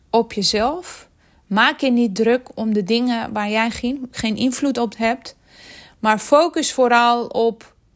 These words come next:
wie ben ik? Wat wil ik? En vanuit daar zelfzorg toepassen, zelfliefde. En vanuit daar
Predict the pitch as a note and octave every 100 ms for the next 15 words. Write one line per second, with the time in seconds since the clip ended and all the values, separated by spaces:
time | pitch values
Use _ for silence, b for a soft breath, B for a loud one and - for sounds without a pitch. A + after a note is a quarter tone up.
0 | _ - G#3 G3+ G#3+ C#4 F4+ F4+ - _
1 | _ - F3+ G3 G#3 B3+ E4 - _ _
2 | _ _ _ b b b b b b b
3 | - B3 C4+ C4+ C4 G3 A#3 A#3 C4+ E4+
4 | G#4+ - _ _ _ _ _ _ _ _
5 | _ - A3 A3+ B3 - C#4 C#4 - C4+
6 | C4 B3+ - C4 - B3+ D#4 - C4 B3+
7 | - A#3+ D#4+ F#4+ _ _ _ _ _ _
8 | _ _ _ _ _ b b b b b
9 | - G3+ A#3 A3+ G#3 E3+ G3+ G3+ A#3 D4